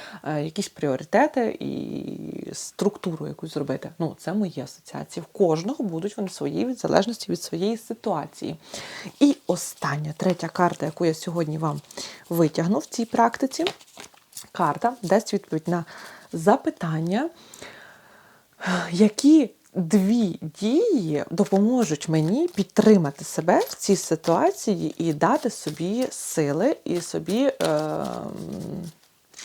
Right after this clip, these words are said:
енергію, знаєте, якби, як в-, вернути себе до життя. Тобто, ко-, якщо коротше, е, які дві дії допоможуть мені себе підтримати, які дії мені треба зробити. Так, ось така от карта.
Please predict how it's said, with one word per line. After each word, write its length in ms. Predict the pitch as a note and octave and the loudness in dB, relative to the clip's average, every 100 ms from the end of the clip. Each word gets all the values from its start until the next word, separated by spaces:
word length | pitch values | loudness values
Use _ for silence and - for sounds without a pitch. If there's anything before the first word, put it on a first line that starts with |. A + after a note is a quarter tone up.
| - - _ | -20 -20 _
енергію, 560 | E3 F3+ E3+ C#3+ D3+ D#3 | -2 0 0 -4 -8 -6
знаєте, 420 | D3 F3+ G#3+ D#3 | -2 -2 -2 0
якби, 280 | C#3 - C#3+ | -2 0 2
як 240 | F#3 - | 2 2
в-, 260 | E3 D3+ - | -8 -10 -10
вернути 560 | E3+ E3 G3 G#3+ A3 E3+ | -2 2 8 8 6 0
себе 300 | - D#3 D#3 | 2 2 4
до 100 | D3+ | 2
життя. 380 | D#3 - C#3+ - - | 0 -8 -12 -12 -2
Тобто, 260 | - - - | -2 -2 -8
ко-, 220 | - - | -4 -2
якщо 240 | F3+ - | -2 -4
коротше, 440 | - - F4 - C#4+ - - - - | -10 -2 -2 -2 -12 -14 -18 -14 -4
е, 180 | D#3+ | -2
які 380 | D#3 F3+ - G3 | 2 0 2 -2
дві 220 | C#3+ D#3+ | 2 2
дії 380 | D#3 C#3 A3+ F4+ | 2 2 6 6
допоможуть 600 | G#3+ F3+ D3 D#3+ D3+ - | 6 0 0 0 -2 -4
мені 240 | D#3+ C#4+ G#4 | -2 -2 0
себе 340 | - E3 B3 - | 0 0 -2 -6
підтримати, 840 | G3+ - F3 D#3+ D3 D3 D#3+ D3+ | -8 -4 -4 -2 -4 -6 -4 -4
які 240 | D3 - | -4 -6
дії 260 | E3 D3 C3+ | -6 -4 -2
мені 220 | C#3 C#3+ | -2 -2
треба 260 | - - - | -2 -2 -2
зробити. 440 | - - - - - _ _ - _ | -6 -10 -10 -12 -14 _ _ -20 _
Так, 380 | - E3+ C4 F3 | -10 -10 -10 -14
ось 60 | |
така 240 | - - - | -18 -16 -14
от 140 | - | -12
карта. 460 | - G#2 - - | -8 -10 -6 -8